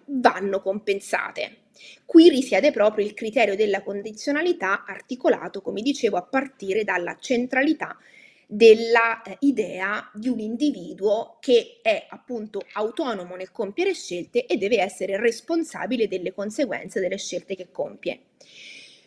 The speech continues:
L'egalitarismo della sorte, come, eh, capirete, sicuramente ha il merito di inserire nel discorso sulla giustizia sociale,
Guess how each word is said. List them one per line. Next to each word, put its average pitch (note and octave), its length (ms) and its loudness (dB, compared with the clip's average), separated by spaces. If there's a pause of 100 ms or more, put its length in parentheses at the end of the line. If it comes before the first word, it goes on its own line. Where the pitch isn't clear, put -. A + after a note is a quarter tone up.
(1000)
L'egalitarismo C#4+ 800 6
della D4 220 0
sorte, A#3+ 420 -2
come, G#3 380 -4
eh, - 220 -16
capirete, A3+ 800 2
sicuramente C#4 640 0
ha G3 40 4
il G3+ 160 0
merito B3+ 400 0
di G3+ 160 -8
inserire C4+ 680 4
nel G#3+ 200 0
discorso G3+ 560 0
sulla G3+ 260 -6
giustizia G#3+ 500 -10
sociale, A#3+ 760 -2